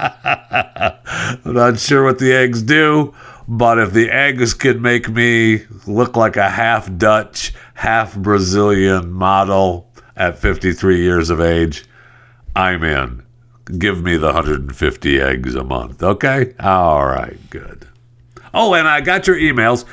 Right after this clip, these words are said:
at chewing the fat at the blaze dot com to participate in What's the Lie. Uh, that will be back, no problem. We didn't, we didn't do it today, but we will do What's the Lie in the future, and we're gonna have participants,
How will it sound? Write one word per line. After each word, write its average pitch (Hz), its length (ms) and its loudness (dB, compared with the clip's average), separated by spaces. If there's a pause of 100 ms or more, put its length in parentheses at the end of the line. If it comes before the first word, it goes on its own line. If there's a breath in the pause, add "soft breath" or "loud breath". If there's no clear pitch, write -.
(140 loud breath)
at 117 200 -2
chewing 147 280 -2
the 127 80 -2
fat 131 200 4
at 120 60 0
the 98 60 -6
blaze 117 240 2
dot 117 200 2
com 101 300 -2 (160 loud breath)
to 104 140 0
participate 120 680 0
in 101 220 -2
What's 110 320 0
the 110 160 2
Lie. 95 640 2 (400 loud breath)
Uh, 92 320 4
that 101 220 2
will 104 100 4
be 113 160 6
back, 104 400 2
no 104 160 -2
problem. 107 380 0
We 98 100 -2
didn't, 104 380 -6
we 101 120 0
didn't 104 200 -2
do 107 160 0
it 104 100 -6
today, 92 420 0 (240 loud breath)
but 107 140 0
we 95 160 4
will 117 380 4
do 107 240 2
What's 98 280 0
the 98 120 0
Lie 90 300 4
in 85 80 -6
the 85 80 -6
future, 139 380 0
and 113 180 -2
we're 98 120 0
gonna 92 160 0
have 87 320 -2
participants, 80 800 -4